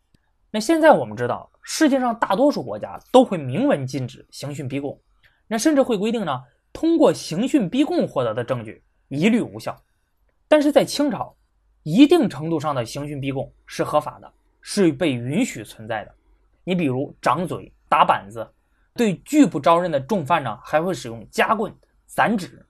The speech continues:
啊等等。夹棍呢，就是用木棍夹脚，那攒指呢，就是用小棍子夹手指。这些平时大家要是看一些清代的电视剧的时候，应该能够看得到。那还有一些更严厉的酷刑，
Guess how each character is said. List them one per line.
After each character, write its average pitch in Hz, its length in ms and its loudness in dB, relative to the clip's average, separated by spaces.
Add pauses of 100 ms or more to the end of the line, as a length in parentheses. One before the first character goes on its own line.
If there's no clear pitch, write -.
啊 120 140 -8
等 123 160 -8
等。 113 120 -10 (360)
夹 269 180 6
棍 277 160 4
呢， 156 100 -2
就 156 140 -4
是 147 140 -6
用 151 120 -4
木 214 220 4
棍 147 200 -4
夹 160 160 4
脚， - 220 -6 (180)
那 131 140 -8
攒 226 260 2
指 170 120 -4
呢， 120 140 -6
就 147 140 -6
是 143 80 -6
用 143 260 -4 (140)
小 131 240 0
棍 214 180 -2
子 135 240 -10
夹 170 140 0
手 160 160 -8
指。 127 160 -16 (480)
这 202 100 0
些 196 120 0
平 175 200 -4
时 175 160 -2
大 180 180 4
家 170 140 2
要 175 100 2
是 165 160 -6
看 165 260 -2
一 147 60 -8
些 160 260 -2 (160)
清 294 240 0
代 302 120 8
的 139 100 0
电 156 160 -2
视 143 140 -8
剧 180 160 -8
的 104 100 -8
时 120 140 -8
候， 113 200 -4 (340)
应 160 160 -2
该 147 280 4
能 139 160 -10
够 139 100 -2
看 - 160 -12
得 113 80 -10
到。 120 200 -6 (500)
那 165 140 2
还 - 220 6
有 285 120 8
一 165 60 2
些 127 280 -6 (140)
更 208 260 0
严 120 280 -8
厉 135 100 -8
的 104 160 -14 (140)
酷 240 280 2
刑， - 160 -10